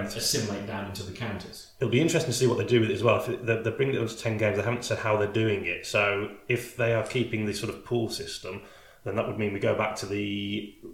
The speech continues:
Speaker 1: more regionalised divisions where we play Warwickshire, Gloucestershire, Somerset, uh,
Speaker 2: Yeah.
Speaker 1: Glamorgan and all the local counties, rather than just Warwickshire being our only sort of local game, so potentially for more away fans to come in as well. So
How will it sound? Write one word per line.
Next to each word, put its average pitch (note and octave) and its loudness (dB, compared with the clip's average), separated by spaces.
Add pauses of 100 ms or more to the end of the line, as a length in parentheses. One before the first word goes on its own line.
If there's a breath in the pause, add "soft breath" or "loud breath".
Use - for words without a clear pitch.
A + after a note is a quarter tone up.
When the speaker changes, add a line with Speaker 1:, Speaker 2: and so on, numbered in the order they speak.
(120)
Speaker 1:
more G#2+ 0
regionalised A2 0
divisions F#2 -8
where G2 -2
we F#2 -2
play G2 -2
Warwickshire, G2 0
Gloucestershire, G2+ -4
Somerset, - -4 (1000 soft breath)
uh, G2+ -2
Speaker 2:
Yeah. F#2+ 2
Speaker 1:
Glamorgan G2+ 0
and G2+ -2
all G2+ 0
the G2 0
local G2+ 0
counties, F2 -8 (240 loud breath)
rather G2+ 0
than G2 -6
just G#2 -6
Warwickshire G2+ 0
being G2 -2
our G2+ 2
only G2 0
sort G#2 -6
of G2 0
local A2 2
game, F2+ -4
so F#2+ -4 (160)
potentially G2+ -6
for F#2+ -10
more F#2+ -2
away G2+ 2 (160)
fans G#2 -6
to - -14
come F#2+ -10
in F2+ -10
as F#2 -12
well. G2 -10 (100)
So F#2 -14